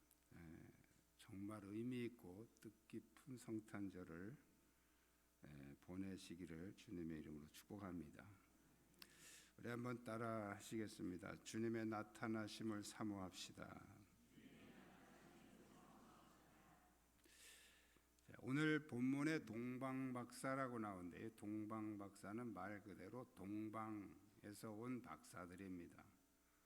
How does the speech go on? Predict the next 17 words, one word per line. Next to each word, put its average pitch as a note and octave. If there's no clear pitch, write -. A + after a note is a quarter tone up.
이 -
박사는 C3
이제, A2
에, D#2
헬라어로 A#2
점성술사들을 G#2+
말한다고 E2+
합니다. C#2+
그들은 D#3
별을 C#3+
보고 C3
이 -
메시아에 C3
대한 A2
그런 F2+
정확한 G#2
정보를 G#2+